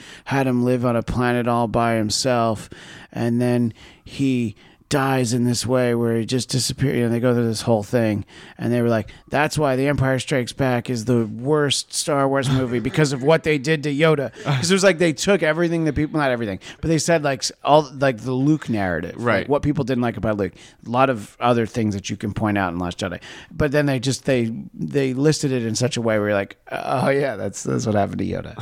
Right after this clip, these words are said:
Speaker 1: That's, that's, and, uh, there were, like, comments under there where people were like, "God damn it," because the person was, like, so spot on with their, their summary.
Speaker 2: That's really funny.
Speaker 1: You know, there was another part where we were talking about,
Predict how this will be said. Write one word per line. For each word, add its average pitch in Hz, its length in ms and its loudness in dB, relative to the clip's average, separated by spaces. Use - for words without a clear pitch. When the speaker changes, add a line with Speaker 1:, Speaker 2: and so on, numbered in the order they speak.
Speaker 1:
That's, - 500 0
that's, 98 300 -8
and, 107 360 0
uh, 98 360 2
there 117 160 0
were, 113 100 0
like, 104 160 0
comments 107 480 0
under 104 160 0
there 101 160 2
where 98 60 2
people 110 180 -2
were 107 80 0
like, 98 160 0
"God 143 300 0
damn 101 260 0
it," 98 220 -2
because 135 300 2
the 123 100 -4
person 156 380 0
was, 127 120 0
like, 123 180 -2
so 113 300 2
spot 101 380 -4
on 101 300 0
with 123 240 0
their, 101 360 0
their 104 220 0
summary. 101 560 0
Speaker 2:
That's - 300 -8
really 64 120 -6
funny. 52 200 -10
Speaker 1:
You 143 120 4
know, 160 120 6
there 156 100 8
was 151 120 2
another 165 240 4
part 135 460 0
where 139 240 2
we 123 140 0
were 120 120 -4
talking 120 420 0
about, 98 480 2